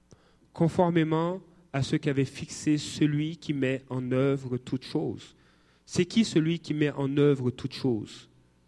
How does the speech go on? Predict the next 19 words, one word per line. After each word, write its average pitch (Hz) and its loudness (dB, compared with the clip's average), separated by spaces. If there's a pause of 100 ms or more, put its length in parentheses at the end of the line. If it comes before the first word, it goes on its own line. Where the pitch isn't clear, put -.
(1300)
C'est - -4
Dieu. 120 0 (1800)
Et, 175 12 (420)
et 151 6
l'expression, 175 4
au 175 8
lieu 190 8
de 165 0
dire, 190 6 (1200)
Paul 208 12
aurait 185 12
pu 185 4
dire 180 6
conformément 190 4
à 185 0
ce 175 2
qu'avait 165 4
fixé - 0
Dieu. 135 6